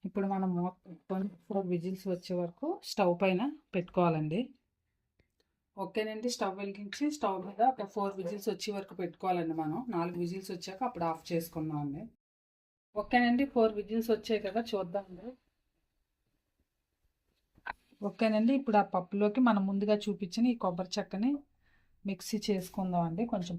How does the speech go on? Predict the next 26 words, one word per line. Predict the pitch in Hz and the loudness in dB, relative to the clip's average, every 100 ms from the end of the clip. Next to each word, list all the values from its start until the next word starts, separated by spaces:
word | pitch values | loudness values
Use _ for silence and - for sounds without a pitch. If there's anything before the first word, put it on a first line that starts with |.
| 175 | 0
పౌడర్ | 170 170 175 170 | 0 -2 -2 -2
లాగా, | 170 240 285 - _ _ _ _ _ _ - | 0 0 -2 -10 _ _ _ _ _ _ -10
అదే | 170 170 _ _ _ _ _ _ - | -8 -8 _ _ _ _ _ _ -2
కూరలాగా | 190 190 190 180 175 | 2 4 2 2 0
వస్తుంది | - 170 | -2 -2
కదా, | 170 185 | -2 -2
తురుములాగా | 185 170 170 170 165 | -2 0 2 0 -4
వస్తుంది, | - 160 - _ _ _ _ _ _ _ _ _ _ _ _ | -10 -20 -20 _ _ _ _ _ _ _ _ _ _ _ _
కొబ్బరి | 190 180 180 | -4 -4 -4
కూరలాగా | 202 190 185 175 | -2 0 0 0
వస్తుంది | 175 185 175 170 | -2 -2 -2 0
కదండి. | 170 165 226 240 202 | -2 0 -2 -2 -4
మనం | 185 175 | -2 0
ఇంకా | 175 165 165 | 0 -4 0
గ్రేట్ | 196 202 208 | 2 2 4
చేయాలంటే | 202 202 196 196 226 | 4 4 2 -2 -2
కొంచెం | 190 175 175 | -2 -2 0
టైమ్ | 175 175 180 | 2 4 2
పడుతుంది | 175 170 165 | 0 -2 -2
కదా, | 165 240 262 196 | -2 -2 0 -2
మిక్సీ | - 190 | 0 2
చేసుకుందాం | 175 175 175 165 160 156 | 4 2 2 0 0 0
దీన్ని. | 156 151 147 _ _ _ _ _ _ _ - | -2 -6 -12 _ _ _ _ _ _ _ -14
ఓకేనండి, | 190 226 214 202 240 254 | -8 -2 -2 -2 2 2
మిక్సీ | 202 - 220 202 | 2 -2 -8 -6
పట్టేసుకున్నాం | 180 202 180 185 170 | -6 -8 -8 -4 -4